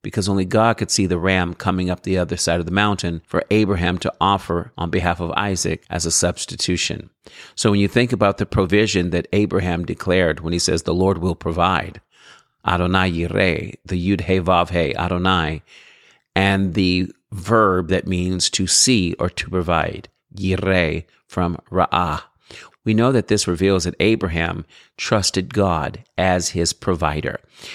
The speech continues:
And I like to say it this way, God is our source and everything else is just a resource. And if God is our source, then he is our provider. So this is where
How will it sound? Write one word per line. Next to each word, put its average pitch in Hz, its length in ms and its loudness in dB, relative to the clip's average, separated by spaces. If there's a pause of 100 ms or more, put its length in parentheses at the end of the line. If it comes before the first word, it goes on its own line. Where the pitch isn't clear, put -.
(140)
And 92 160 2
I 92 60 4
like 117 180 2
to 117 80 -2
say 107 160 2
it 95 80 0
this - 180 0
way, 73 160 -4
God 101 320 0
is 101 220 0
our 92 160 2
source - 720 0 (120)
and 90 140 -2
everything 107 380 0
else 98 180 0
is 85 60 -8
just - 220 -4
a 92 60 -4
resource. 120 680 0 (400)
And 98 80 2
if 80 120 -4
God 107 220 2
is 110 120 -2
our 123 100 0
source, 85 520 -2 (100)
then 92 120 -2
he 92 180 -2
is 87 180 -2
our 82 300 -2
provider. 78 720 -6 (880)
So 120 360 2
this 117 460 0
is 113 320 4
where 101 640 4